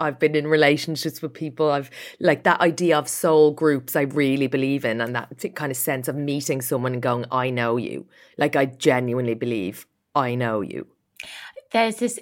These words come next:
Speaker 2: beautiful paragraph in your book when you talk about, you know, "Here's to all my friends, those ones that have been good to me, bad to me,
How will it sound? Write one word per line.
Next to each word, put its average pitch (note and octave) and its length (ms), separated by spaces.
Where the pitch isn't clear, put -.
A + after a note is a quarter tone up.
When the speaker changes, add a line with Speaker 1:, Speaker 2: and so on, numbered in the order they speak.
Speaker 2:
beautiful G3+ 1120
paragraph F3+ 760
in F#3 180
your F3 140
book F3 560
when F#3 160
you F#3 100
talk G#3 380
about, E3+ 600
you G3 160
know, F3+ 280
"Here's G3+ 560
to F3 380
all F3 440
my F#3 180
friends, E3+ 640
those G3+ 400
ones F#3 480
that F#3+ 200
have F#3+ 260
been E3+ 420
good A3 200
to - 160
me, F3+ 260
bad F3+ 400
to - 160
me, E3+ 360